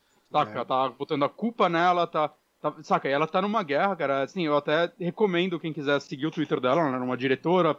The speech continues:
Speaker 1: filha do, da Argento e tudo mais, pra ver esse outro ponto de vista, cara, que é,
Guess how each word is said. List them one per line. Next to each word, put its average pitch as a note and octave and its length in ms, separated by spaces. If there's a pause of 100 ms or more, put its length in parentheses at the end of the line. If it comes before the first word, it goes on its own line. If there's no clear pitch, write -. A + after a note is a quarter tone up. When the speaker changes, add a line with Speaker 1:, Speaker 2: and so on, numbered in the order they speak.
Speaker 1:
filha D#3+ 160
do, C3+ 180 (300)
da C#3+ 100
Argento C#3 520
e - 20
tudo C#3 180
mais, C#3 340 (400)
pra G3 200
ver D#3+ 400
esse A#3+ 280
outro G#3+ 220
ponto G#3+ 340
de C4 100
vista, F3+ 460 (280)
cara, C3+ 260
que C#3+ 160
é, C3+ 300